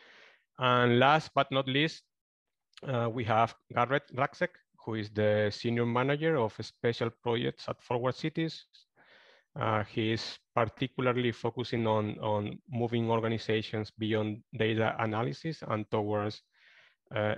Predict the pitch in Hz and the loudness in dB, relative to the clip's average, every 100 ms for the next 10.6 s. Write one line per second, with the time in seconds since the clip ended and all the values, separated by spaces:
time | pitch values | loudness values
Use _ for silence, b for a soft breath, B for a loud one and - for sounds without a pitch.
0 | - 113 110 113 117 117 - 110 - - | -2 0 2 2 0 -4 -6 -6 -8 -6
1 | 120 110 113 113 117 113 104 107 120 - | -6 0 -2 0 0 0 0 -4 -6 -6
2 | 131 196 170 87 - - _ _ _ - | -6 -6 -8 -12 -18 -20 _ _ _ -6
3 | 107 104 104 - _ _ _ _ _ - | -2 -2 -4 -10 _ _ _ _ _ -4
4 | 120 123 147 165 - 120 123 143 156 - | 4 6 6 2 -4 0 4 4 2 -4
5 | _ _ 117 131 160 165 _ _ _ 110 | _ _ 2 4 2 -2 _ _ _ -6
6 | 123 - 127 127 123 123 123 123 143 135 | -4 0 -2 -2 0 4 4 4 0 -2
7 | 139 160 165 170 160 B B B B B | 0 2 2 0 -6 B B B B B
8 | B _ 117 - 110 - 113 120 113 120 | B _ -12 -6 -6 -4 0 2 4 2
9 | 123 117 - 107 117 117 107 117 113 110 | 2 2 -2 0 0 0 0 0 0 0
10 | - 113 110 123 107 | 0 0 0 0 -2